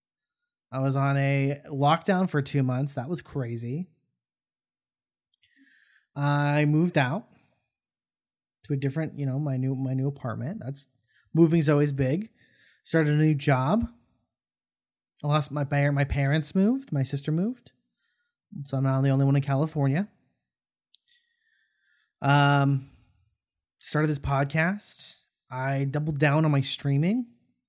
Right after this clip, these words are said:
Actually made affiliate, which was crazy. Uh, I started a new relationship, which is always a fun adventure. I don't know. I feel, I feel good. I feel good about this year.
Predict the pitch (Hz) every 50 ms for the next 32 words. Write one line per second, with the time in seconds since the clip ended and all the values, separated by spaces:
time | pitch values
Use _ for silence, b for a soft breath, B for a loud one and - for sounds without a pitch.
0 | _ _ _ _ _ - 143 139 - 156 147 147 147 143 143 139 - - 139 127
1 | 139 143 170 220 311 - - 139 139 - 135 - - - 139 135 135 135 151 180
2 | 202 - - _ _ _ _ _ _ _ _ _ _ _ _ _ _ _ _ _
3 | _ _ _ _ _ _ _ _ _ _ _ _ _ _ _ - 131 135 135 135
4 | 135 131 127 127 127 - - - 147 139 143 143 143 143 147 147 147 147 147 147
5 | 147 147 143 135 B B B B B B B B B B B _ _ - 165 151
6 | 147 139 143 143 147 147 147 151 143 139 131 127 - - 135 - 196 - - -
7 | _ _ _ _ _ _ _ _ - 151 135 143 135 135 139 135 135 143 135 -
8 | - 139 135 135 131 127 127 127 127 - - 180 208 - _ _ _ _ _ _
9 | _ _ _ _ _ _ _ _ _ _ _ _ _ _ _ _ _ _ _ _
10 | _ _ _ _ 277 330 208 127 123 - 202 208 208 - 170 170 208 240 226 202
11 | 202 240 240 240 190 226 247 233 - 320 311 240 202 220 220 208 196 196 175 143
12 | 170 151 139 - 151 151 151 151 147 139 131 120 -